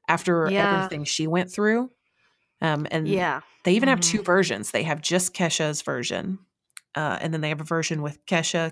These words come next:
Speaker 1: Kiala, and Missy Elliott, who adds in some little extra bits to really hit you in the heart.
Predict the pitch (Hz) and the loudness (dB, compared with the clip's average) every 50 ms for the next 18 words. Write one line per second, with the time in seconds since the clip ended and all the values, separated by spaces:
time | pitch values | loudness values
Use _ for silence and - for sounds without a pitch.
0 | - - - 170 160 156 151 151 147 151 151 - - - - - _ - 185 185 | -6 -4 -2 0 2 2 2 0 0 0 -2 -4 -10 -20 -20 -16 _ 0 4 6
1 | 185 233 254 - 247 220 - 185 180 170 165 160 - 107 - - - - - - | 6 6 6 6 6 6 6 6 6 6 4 2 0 -2 -4 -6 -10 -16 -18 -18
2 | - - - 190 185 175 - - 165 175 165 - 185 175 170 165 - 175 160 160 | -14 -4 2 4 4 6 6 4 4 4 4 4 2 2 2 2 0 0 0 2
3 | 180 175 170 - - 160 160 - - 190 185 185 196 202 196 - - - 147 156 | 2 2 2 2 2 0 -2 0 -2 -2 0 2 0 0 -2 -4 -6 -6 -8 -4
4 | 165 165 180 170 180 180 175 185 190 - - 202 196 196 190 185 185 214 208 208 | 0 0 2 4 4 4 4 2 0 0 2 0 2 2 0 0 0 2 2 2
5 | 208 214 208 _ _ | 2 0 -4 _ _